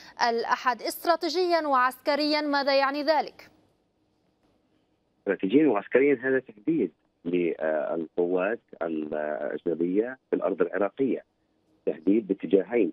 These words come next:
Speaker 2: الأول التهديد العسكري لهذه القوات من أن هناك خيارات أخرى هي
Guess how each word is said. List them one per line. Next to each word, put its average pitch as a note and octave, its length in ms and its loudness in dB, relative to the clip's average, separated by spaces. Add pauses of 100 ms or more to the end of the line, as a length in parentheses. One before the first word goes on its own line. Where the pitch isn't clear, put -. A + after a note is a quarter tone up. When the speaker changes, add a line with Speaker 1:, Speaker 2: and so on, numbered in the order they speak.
Speaker 2:
الأول A2 440 2 (200)
التهديد E2 640 -2
العسكري F#2 680 -2 (640)
لهذه F2 680 0
القوات E2+ 680 0 (560)
من E2+ 80 0
أن E2+ 160 -2
هناك F2+ 400 0
خيارات F#2+ 440 0
أخرى G2+ 400 0 (480)
هي E2+ 260 2